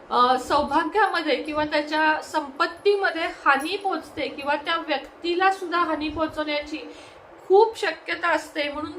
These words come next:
शुक्रवारी सुद्धा केसांना तेल लावणे तुम्हाला टाळायचे आहे. शुक्रवारी सुद्धा केसांना तेल आपल्याला लावायचं नाहीये.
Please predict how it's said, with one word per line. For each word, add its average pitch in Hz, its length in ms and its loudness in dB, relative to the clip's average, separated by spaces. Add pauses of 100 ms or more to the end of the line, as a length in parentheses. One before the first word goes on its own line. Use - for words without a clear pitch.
शुक्रवारी 349 760 -4
सुद्धा 311 440 2 (420)
केसांना 339 560 2
तेल 349 440 2
लावणे 294 340 4
तुम्हाला 294 440 0
टाळायचे 294 600 4
आहे. 262 180 0 (420)
शुक्रवारी 349 580 -2
सुद्धा 311 320 0
केसांना 294 600 -4
तेल 302 480 -2
आपल्याला 262 400 0
लावायचं 262 540 2
नाहीये. 277 400 -4